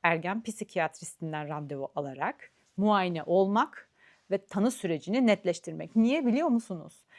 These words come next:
Bana çok fazla soru geliyor. "Bunların hepsi var hocam, yok hocam, azıcık var, birazı var ama işte sınav sürecindeyim, değilim, şu süreçteyim, proje yazacağım,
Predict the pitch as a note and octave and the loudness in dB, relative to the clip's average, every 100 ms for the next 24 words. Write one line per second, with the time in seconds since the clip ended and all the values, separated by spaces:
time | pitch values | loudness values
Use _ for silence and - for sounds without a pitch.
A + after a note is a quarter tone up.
0 | - - C4 D4+ G3 C4 - G#3 A3 C#4 | -20 2 6 6 4 0 2 4 4 0
1 | G#3+ G#3+ C4 A3+ E3+ C#3 F3 _ _ - | -2 0 2 0 0 -6 -10 _ _ -20
2 | F4 _ F4 D#4+ D#4 E4 - C4 C#4+ D4 | -20 _ 6 8 8 6 2 4 6 6
3 | B3+ B3+ B3+ B3+ B3 C4 C4 C#4 C4 A#3+ | 4 0 0 2 4 4 2 -2 0 0
4 | C4 A#3+ G#3 A#3 - A3+ A#3 A3+ G#3+ G3+ | 0 0 -2 -6 -8 2 4 4 0 -6
5 | A3 A3 G#3 G3 G3 G3 F#3+ A3+ A3+ A3+ | -4 -2 -2 2 4 4 2 0 -2 -4
6 | A3+ A3 A3+ A3+ - A3 G#3 G3 G3+ G3 | -4 0 0 0 -2 0 0 0 0 -2
7 | F#3+ F#3+ F#3 A3 A3+ G#3+ G3+ G3+ G3 - | -2 -2 0 2 4 2 0 0 -2 -6
8 | A#3+ A#3 G#3 - G3+ F#3+ F#3+ A#3 A3+ A3+ | -4 -2 -2 -2 -2 -2 2 2 4 4
9 | F#3+ G3 F#3 F3+ F3+ | 2 -2 0 0 -2